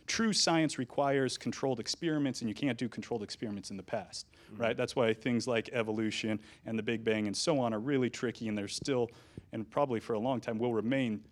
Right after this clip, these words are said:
Speaker 1: theories, because we can't go back and do experiments then. But yeah, the theory just really helps us to try to understand how the universe sprang into being out of what they call the singularity, that, you know,
Speaker 2: Mm-hmm.
Speaker 1: there's just this one point, then boom, all of a sudden, all of matter, all of energy, all of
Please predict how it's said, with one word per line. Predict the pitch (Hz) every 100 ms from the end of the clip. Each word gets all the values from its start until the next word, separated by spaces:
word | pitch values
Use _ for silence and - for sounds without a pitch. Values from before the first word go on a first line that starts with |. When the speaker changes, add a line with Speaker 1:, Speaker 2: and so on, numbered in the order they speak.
| _
Speaker 1:
theories, | - 214 139 113
because | - 120 135 110
we |
can't | 113 135 117 - 123
go | 113
back | 110 107 101
and | 110
do | 104
experiments | 95 - 139 113 101
then. | - 104 101 - - -
But | 151
yeah, | 135
the | 120
theory | - - 262 139
just | 156 143 - - -
really | 175 160
helps | 135 - 208 -
us | 151
to | -
try | - 151
to | 143
understand | 143 - 170 190 117 131 - - _ _ _ -
how | - 139 170 160
the | 135
universe | 123 151 151 127 123
sprang | - - 147 156
into | 143 127
being | 123 175 151 139
out | 160
of | 135
what | 135
they | 139
call | -
the | 127
singularity, | - 165 139 123 147 101
that, | 104 110 - - -
you | 131
know, | 123
Speaker 2:
Mm-hmm. |
Speaker 1:
there's | 127 120
just | 135
this | 135 -
one | 127 139 156
point, | - 165
then | 127 117
boom, | 117 190 139
all | 117 135
of |
a | 147
sudden, | - 135 120 -
all | 143 147
of | 127
matter, | 123 127 117
all | 135 139
of | 131
energy, | 127 120 110 110
all | 107 135
of | 135